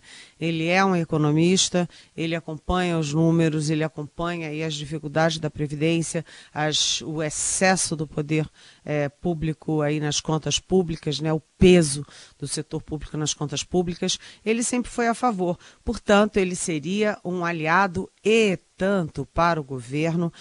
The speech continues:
nessa tramitação toda, mas só levou cacetada. Ele anunciou desde sempre que queria ser reeleito presidente da Câmara. O Onyx Lorenzoni,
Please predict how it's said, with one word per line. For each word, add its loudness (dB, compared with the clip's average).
nessa -2
tramitação 0
toda, 0
mas 2
só 6
levou 0
cacetada. -4
Ele 4
anunciou -2
desde 2
sempre -2
que -8
queria -2
ser -2
reeleito 2
presidente -2
da 0
Câmara. 0
O 0
Onyx 0
Lorenzoni, 2